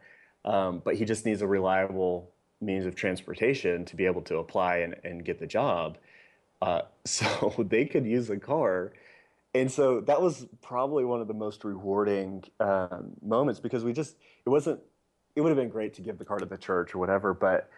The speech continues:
to be able to, like, give a car to and, and solve a very specific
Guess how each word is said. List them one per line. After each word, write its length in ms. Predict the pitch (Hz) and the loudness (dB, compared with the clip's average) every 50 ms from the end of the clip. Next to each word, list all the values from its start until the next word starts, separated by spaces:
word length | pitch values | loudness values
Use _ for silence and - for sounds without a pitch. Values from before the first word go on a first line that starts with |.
| - - - _ _ _ _ _ _ _ _ | -20 -20 -20 _ _ _ _ _ _ _ _
to 100 | - 135 | -2 2
be 120 | 131 131 | 4 4
able 120 | 147 160 156 | 6 6 6
to, 60 | 135 | 6
like, 220 | 123 107 104 - | 4 4 2 0
give 200 | 110 127 117 117 | -2 -2 0 0
a 80 | 120 104 | 0 -2
car 340 | - - 113 107 107 107 104 | -2 -2 -2 0 0 0 -2
to 200 | - - 107 - - | -4 -6 -8 -6 -4
and, 240 | 104 101 101 95 85 - | -4 -4 -4 -6 -6 -6
and 220 | 107 101 98 98 | -4 -4 -4 -2
solve 240 | 92 - 104 95 95 | 0 2 2 2 2
a 60 | 98 | 2
very 380 | 90 80 87 95 92 95 95 98 | -2 -2 0 2 2 4 4 2
specific 800 | 95 - - 104 95 - 104 98 - 98 95 - - - - - | 0 -2 -4 -6 -2 0 0 0 2 2 2 0 0 -6 -14 -20